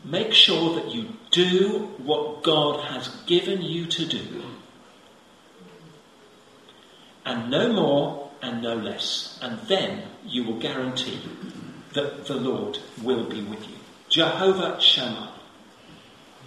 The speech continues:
Uh, back to Psalm twenty-three. "Though I walk through the valley of the shadow of death," the testimony, "Jehovah is my God. I will fear no evil.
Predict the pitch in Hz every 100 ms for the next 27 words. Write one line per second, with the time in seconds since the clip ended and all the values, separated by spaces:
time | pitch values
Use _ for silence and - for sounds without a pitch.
0 | 123 - - - - - - - - -
1 | - - 151 151 147 - - - - -
2 | 185 185 - - 202 180 - 190 170 156
3 | - 151 110 - - - - - - 180
4 | 180 170 170 233 233 - 196 196 185 208
5 | 196 196 190 175 - 170 - 170 185 170
6 | 175 170 170 147 - - - - 135 -
7 | 202 196 - 135 113 - 151 147 160 151
8 | 143 - 135 151 156 - 151 110 - -
9 | - - - - - - - 170 202 196
10 | 196 202 202 196 190 185 180 175 - 170
11 | 147 117